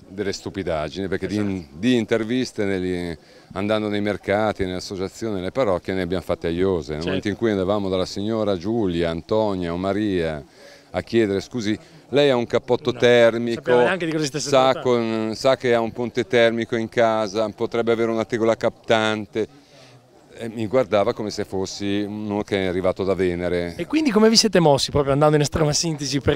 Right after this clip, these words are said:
Speaker 2: riuscire a aprire un canale?
Speaker 1: Come ci siamo mossi è una bella domanda. Sicuramente non utilizzando me, che sono stato più bravo a mettere insieme un centinaio di operatori
Speaker 2: Ah.
Speaker 1: e,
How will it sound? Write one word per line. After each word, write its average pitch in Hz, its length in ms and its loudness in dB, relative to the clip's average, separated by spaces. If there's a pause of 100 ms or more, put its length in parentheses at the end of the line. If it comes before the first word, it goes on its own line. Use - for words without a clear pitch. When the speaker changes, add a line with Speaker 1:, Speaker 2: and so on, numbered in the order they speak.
(140)
Speaker 2:
riuscire 135 480 -2
a 113 380 -14
aprire 139 480 0
un 120 80 -6
canale? 110 520 -4 (400)
Speaker 1:
Come 139 380 0
ci - 160 -4
siamo 120 460 0
mossi 117 560 0
è 127 40 0
una 98 220 -4
bella 101 300 2
domanda. 90 480 -4
Sicuramente 127 540 -2
non 135 120 0
utilizzando 98 560 -2
me, 104 500 -2 (540)
che 104 140 -4
sono 98 260 -6
stato 101 460 -6 (200)
più 110 140 -2
bravo 117 380 4
a - 20 0
mettere 107 320 -2
insieme 104 300 -4
un 95 80 -4
centinaio 107 640 0
di 92 200 0
operatori 98 960 0
Speaker 2:
Ah. 127 300 -14 (440)
Speaker 1:
e, 113 440 -2